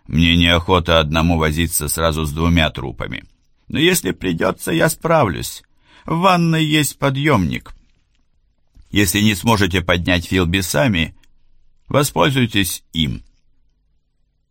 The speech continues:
"Только я-то думал, полицейских учат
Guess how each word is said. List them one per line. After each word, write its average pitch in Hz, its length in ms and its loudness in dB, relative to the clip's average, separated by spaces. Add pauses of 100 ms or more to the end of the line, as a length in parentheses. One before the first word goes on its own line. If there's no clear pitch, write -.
(400)
"Только 82 360 0
я-то 85 380 2
думал, 78 360 2
полицейских 80 760 -2
учат 85 400 -4